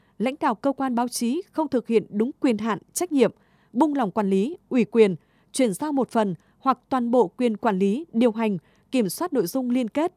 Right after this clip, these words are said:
trên thực tế cho đối tác để đổi lấy lợi ích. Tất cả thực trạng trên dẫn tới tình trạng báo hóa, tạp chí báo hóa, trang thông tin điện tử tổng hợp, báo hóa mạng xã hội và biểu hiện tư nhân hóa báo chí. Bộ tiêu chí nhận diện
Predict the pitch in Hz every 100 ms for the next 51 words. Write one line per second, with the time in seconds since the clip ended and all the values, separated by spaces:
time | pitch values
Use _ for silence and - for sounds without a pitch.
0 | _ - 302 269 - 214 202 285 277 214
1 | 202 277 339 _ _ - 220 226 - 202
2 | 214 180 190 294 - 330 _ _ _ _
3 | _ _ _ _ - 370 302 196 226 -
4 | 240 185 - 254 247 196 - 285 - 311
5 | 330 277 196 247 220 - 226 254 240 214
6 | 339 - _ - 254 - 233 233 220 226
7 | 202 285 - _ - - 294 262 277 269
8 | 269 254 220 - 247 190 - 226 202 214
9 | - _ _ _ _ - 262 262 240 277
10 | 302 247 202 320 294 254 - _ _ 175
11 | 175 262 226 202 208 113 - 311 285 285
12 | 233 208 277 240 220 - 202 311 _ _
13 | _ _ _ _ _ _ _ 220 269 240
14 | 330 254 247 339 262 180 240